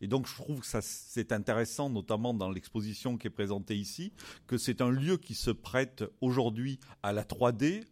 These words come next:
à l'immersion, alors qu'en fin de compte, c'est sans doute le lieu où les vestiges sont les plus parlants,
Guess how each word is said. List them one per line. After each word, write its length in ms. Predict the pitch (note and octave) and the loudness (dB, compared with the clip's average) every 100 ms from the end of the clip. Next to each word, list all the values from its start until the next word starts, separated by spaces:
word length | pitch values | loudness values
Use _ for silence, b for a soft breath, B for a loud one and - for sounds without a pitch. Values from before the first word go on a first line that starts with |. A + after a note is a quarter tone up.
| - | -4
à 100 | G#2 | -2
l'immersion, 720 | A#2+ C3+ B2+ D3+ - F3 B3 B B B | 0 0 0 -2 -2 -2 -2 B B B
alors 280 | A2 A#2+ - | -2 0 0
qu'en 140 | A#2 | -2
fin 180 | - A#2 | 0 0
de 100 | A#2 | 0
compte, 400 | - F#3 G3+ A2 | -2 -4 -4 -8
c'est 180 | - A#2 | -8 -6
sans 160 | B2+ | -6
doute 260 | B2+ B2+ B2+ | -6 -6 -2
le 180 | A#2+ B2 | 0 0
lieu 320 | C3 F#3 A#3+ B B B B _ | 0 -2 -4 B B B B _
où 280 | C#3 D#3+ F3 | -2 -2 -2
les 220 | C3 A#2 | -2 0
vestiges 520 | A2+ C#3 - E3 F#3+ D3 | 0 0 -2 -8 -6 -8
sont 220 | - B2+ | -2 0
les 160 | A#2+ A#2 | 2 0
plus 180 | D#3 | -4
parlants, 460 | C#3+ A#2+ C3 D#3+ | 0 2 2 -2